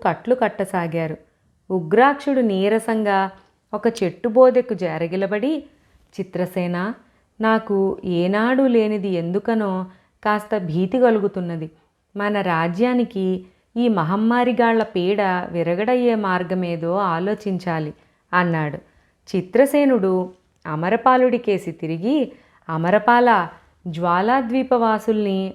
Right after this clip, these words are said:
వాళ్ళ భయంకర పక్షుల్ని నాశనం చేసేందుకు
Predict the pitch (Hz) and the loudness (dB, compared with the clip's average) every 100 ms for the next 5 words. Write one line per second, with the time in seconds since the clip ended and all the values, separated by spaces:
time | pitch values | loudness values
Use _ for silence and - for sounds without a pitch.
0 | - 208 214 214 165 170 208 226 240 240 | -2 2 2 2 0 -2 -2 0 0 0
1 | 165 - 202 196 185 185 185 _ _ - | -4 -2 -4 -2 0 -2 -4 _ _ -6
2 | 170 165 196 285 294 277 254 233 220 202 | 0 0 2 2 4 4 2 2 0 -2
3 | 185 190 220 262 | -4 -2 -2 -2